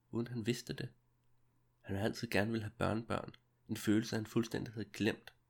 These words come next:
da hans familie forsvandt. Brevene spurgte, om han ikke savnede dem, og det gjorde han. Brevene spurgte, om han ikke ville være sammen med dem igen,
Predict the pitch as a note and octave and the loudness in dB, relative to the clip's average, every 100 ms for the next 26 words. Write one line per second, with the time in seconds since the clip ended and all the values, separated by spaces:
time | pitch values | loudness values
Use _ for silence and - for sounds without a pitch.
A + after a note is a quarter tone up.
0 | - A2+ - A2+ A#2 - - G#2+ F#2 - | -8 -8 -4 0 0 -2 -6 -4 -2 -2
1 | - - _ _ _ _ _ _ _ _ | -6 -20 _ _ _ _ _ _ _ _
2 | _ _ _ _ - _ _ _ - A2 | _ _ _ _ -20 _ _ _ 2 4
3 | D#3 - - F#2 G#2 G#2+ G2+ G2 - - | 4 2 6 6 6 0 0 0 0 0
4 | F#2 G#2+ A#2 G2 F#2+ _ _ _ _ _ | 0 0 -2 -6 -6 _ _ _ _ _
5 | _ _ _ - - - F#2 E2 G2+ G2+ | _ _ _ -12 -10 2 6 6 4 -4
6 | - _ _ _ _ _ _ _ _ - | -12 _ _ _ _ _ _ _ _ -20
7 | _ - - F#2 F#2+ G2 - F#2 F2+ G#2 | _ -2 6 8 6 4 4 6 6 0
8 | - F2+ F2+ F2+ F#2+ G2 F2+ F2 G2 F#2 | -2 -2 2 2 4 2 2 0 0 2
9 | G#2+ F#2+ G#2 G2 F#2 F#2+ | 2 2 0 2 0 -2